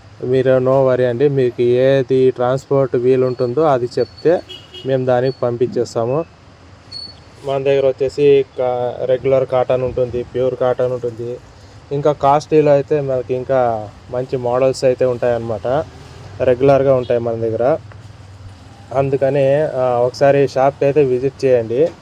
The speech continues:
మీకు ఒకవేళ వీలు కుదరకపోతే, ఆ, కాంటాక్ట్ చేయండి, మేము ఐటమ్ అయితే పంపిస్తాము. No worry, all over India సప్లై అయితే ఉంది.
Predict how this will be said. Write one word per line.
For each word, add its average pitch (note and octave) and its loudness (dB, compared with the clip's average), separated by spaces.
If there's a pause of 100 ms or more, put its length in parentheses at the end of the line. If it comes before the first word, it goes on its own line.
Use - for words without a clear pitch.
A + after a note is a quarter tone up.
(300)
మీకు C#3+ 0
ఒకవేళ C#3 4
వీలు C#3 2
కుదరకపోతే, C3 0 (680)
ఆ, C#3 2
కాంటాక్ట్ C#3 2
చేయండి, C3+ 0
మేము C#3 0
ఐటమ్ B2 0
అయితే B2 -2
పంపిస్తాము. A#2+ -6 (440)
No B2+ -2 (120)
worry, C3 2 (1040)
all C3 4
over B2+ 2
India C3 2
సప్లై B2 -2
అయితే A#2+ 0
ఉంది. A#2 -4